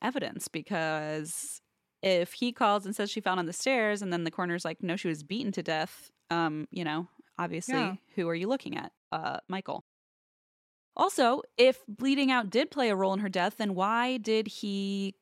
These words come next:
Speaker 1: call so late after she had fallen? And also, why is he telling the operator that she's alive when she
Speaker 2: Mm-hmm.
Speaker 1: clearly wasn't? So pretty immediately, Michael is indicted for Kathleen's murder, and this is December twentieth.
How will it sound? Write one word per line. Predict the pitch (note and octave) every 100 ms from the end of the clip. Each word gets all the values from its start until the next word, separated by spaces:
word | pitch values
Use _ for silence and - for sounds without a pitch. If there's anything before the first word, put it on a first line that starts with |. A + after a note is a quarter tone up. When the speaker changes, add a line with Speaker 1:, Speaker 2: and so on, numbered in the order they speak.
| _ -
Speaker 1:
call | - G#3 G3+ G3 G3 G3
so | - G#3 F3+
late | F3 B3+ C#4+ -
after | A3+ - G#3
she | G3+
had | F#3
fallen? | - E3+ F3 F3 F3 -
And | F3+
also, | F#3+ G3+ - F#3 F3+ F3 F3
why | - F3+ G3+ F#3+ F#3 F#3
is | F#3+ F#3+
he | F#3+
telling | F#3+ F3 F3+
the | E3+ G3
operator | B3+ G#3+ G#3 G3
that | F3
she's | - F3+
alive | E3 B3+ A#3+ G#3 G#3 G3+ - _ -
when | F#3 F3 F3
she | F#3
Speaker 2:
Mm-hmm. | G3+ A#3
Speaker 1:
clearly | F3 E3 E3
wasn't? | A#3 E4+ B3 A#3 A3+ - - -
So | - A#3 A3 G#3+ G#3+
pretty | - D#4+ D4
immediately, | A3+ G#3 G3+ F#3+ F#3+ F#3 F#3 F3+ - _ -
Michael | F3 E3 E3+ D#3+ D#3+ -
is | D#3+ D#3+ E3 D#3
indicted | G3 G3+ B3 B3+ A#3+
for | - F#3 F#3
Kathleen's | - E3+ - E3 E3
murder, | D#3+ -
and | - E3+
this | -
is | F3
December | - - F3 F3 F#3
twentieth. | - - - - -